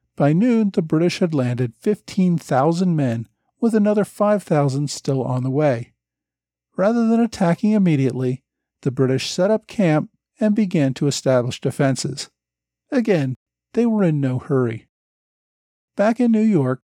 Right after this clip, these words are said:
General Washington received reports that about eight thousand British had landed at Long Island. Concerned that this was still a feint, Washington kept the bulk of his forces in the city, prepared for a frontal assault.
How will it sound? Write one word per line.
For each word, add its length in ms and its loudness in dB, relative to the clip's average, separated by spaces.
General 340 2
Washington 640 0
received 440 -2
reports 500 -2
that 100 0
about 260 0
eight 220 0
thousand 400 0
British 320 -2
had 180 -4
landed 380 -2
at 180 -4
Long 240 -4
Island. 400 -2
Concerned 480 0
that 100 2
this 280 0
was 180 2
still 300 0
a 60 0
feint, 520 0
Washington 560 2
kept 300 -2
the 80 -4
bulk 340 -2
of 100 -8
his 180 0
forces 500 -2
in 140 2
the 100 2
city, 460 -2
prepared 500 0
for 200 0
a 40 -2
frontal 440 -4
assault. 500 -2